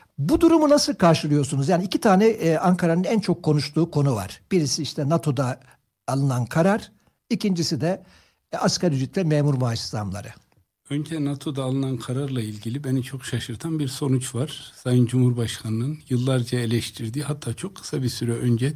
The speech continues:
Speaker 2: Türkiye'deki kötü giden şeylerin müsebbibi olarak gördüğü,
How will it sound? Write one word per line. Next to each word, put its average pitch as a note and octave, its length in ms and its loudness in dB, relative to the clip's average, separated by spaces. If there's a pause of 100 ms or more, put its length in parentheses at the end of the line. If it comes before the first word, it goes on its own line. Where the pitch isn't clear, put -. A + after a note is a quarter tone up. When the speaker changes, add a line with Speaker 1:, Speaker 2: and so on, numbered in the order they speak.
Speaker 2:
Türkiye'deki B2 840 -2
kötü B2+ 280 -2
giden B2 300 2
şeylerin B2 600 0 (240)
müsebbibi A#2+ 500 -2
olarak A2 420 -2
gördüğü, A2+ 440 -4